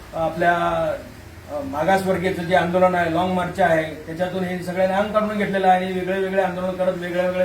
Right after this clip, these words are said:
स्टेटमेंट देत बसतात. त्यांच्या या ज्या, जसं संतोष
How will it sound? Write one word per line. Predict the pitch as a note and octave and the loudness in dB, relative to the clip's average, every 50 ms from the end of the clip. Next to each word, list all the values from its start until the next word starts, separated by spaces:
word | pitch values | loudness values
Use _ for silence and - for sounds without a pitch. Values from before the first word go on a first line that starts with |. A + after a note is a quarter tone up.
| F3+ - | -2 -2
स्टेटमेंट | - - - - - - F3 F3+ F3+ F3+ F3+ F#3 F3+ E3 | -10 -16 -18 -20 -14 -8 -6 -6 -4 -2 -4 -4 -2 -2
देत | F3 F3 E3+ E3 | -2 -2 0 0
बसतात. | E3 D#3+ - F#3 F3 E3+ E3+ E3 | -2 -2 -2 -4 -4 -4 -4 -6
त्यांच्या | E3+ E3 D#3+ G3 G3 G3 G3 F#3+ - - - - - - | -6 -4 0 4 4 4 4 2 -2 -10 -16 -18 -12 -4
या | E3 F3+ F#3+ G3 G3+ G3+ G3 G3 F#3+ F#3 F3+ - - - - - - E3+ D#3+ - | 0 2 4 4 4 4 4 4 2 2 0 -2 -12 -16 -16 -18 -18 -16 -2 2
ज्या, | F#3 F#3 F#3 F#3 F3+ F3 E3+ E3+ | 4 6 6 6 4 2 -2 -6
जसं | E3+ - G3+ G3+ G#3 G#3 | -8 0 4 4 4 4
संतोष | G3+ - F#3 F3+ E3+ - G#3 A3 | 0 -4 -4 -4 -2 -4 -4 -4